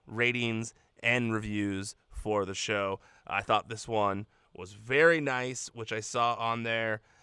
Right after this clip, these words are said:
after the last Raw recap. It came in from Cam Cato ninety-five,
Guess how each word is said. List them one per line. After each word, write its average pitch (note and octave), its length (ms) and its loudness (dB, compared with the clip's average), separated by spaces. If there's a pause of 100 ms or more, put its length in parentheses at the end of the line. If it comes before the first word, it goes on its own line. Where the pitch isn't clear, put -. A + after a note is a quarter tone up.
(140)
after A2 540 0
the G#2 160 -6
last A2+ 460 -2
Raw G2+ 300 0
recap. G2+ 640 -4
It G#2 120 -18
came A#2+ 320 2
in A#2 180 0
from G#2 340 0 (360)
Cam D#3+ 680 0
Cato C3+ 720 6
ninety-five, A#2+ 960 2